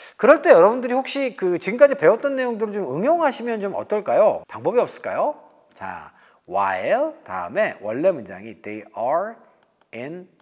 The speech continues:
transit이었었어요. 그런데 주어가 똑같으니까 생략됐죠? while도 생략했어요. 그 다음에 요 are가 뭘로 바뀌었을까요?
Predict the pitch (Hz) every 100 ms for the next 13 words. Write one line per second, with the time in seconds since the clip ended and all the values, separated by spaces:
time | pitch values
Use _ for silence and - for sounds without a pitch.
0 | _ - - 185 202 196 196 185 - 98
1 | 110 - 160 - 151 80 76 78 92 87
2 | _ _ _ _ _ _ _ _ _ _
3 | _ _ _ _ _ _ _ - - -
4 | - 151 160 160 160 180 190 202 202 190
5 | 190 180 202 196 202 202 220 139 - -
6 | _ 92 127 156 151 180 190 180 156 -
7 | 151 254 285 - _ _ 127 143 151 151
8 | 131 131 123 104 117 175 185 110 120 107
9 | - - 76 113 196 190